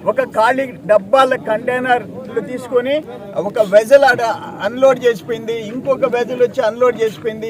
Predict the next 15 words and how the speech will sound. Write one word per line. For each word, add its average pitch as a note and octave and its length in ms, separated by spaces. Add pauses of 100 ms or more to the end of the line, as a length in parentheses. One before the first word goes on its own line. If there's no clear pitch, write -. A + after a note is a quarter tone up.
(140)
పన్నెండో C4+ 400 (100)
తేదీ, A#3 200 (120)
మార్చి B3+ 300 (120)
పన్నెండు, A#3+ 420 (640)
ఇంకొక D4 320 (120)
వెజల్ C4 340
వచ్చి D4+ 220 (400)
ఆ F#3+ 40 (140)
ఖాళీ D4 260 (100)
డబ్బాలను B3+ 380
ఎత్తుకొని A#3+ 360
పోతుంది. G#3+ 400 (600)
ఇంపోర్ట్ C#4 480
చేయటం B3+ 260 (100)
లేదు, B3+ 220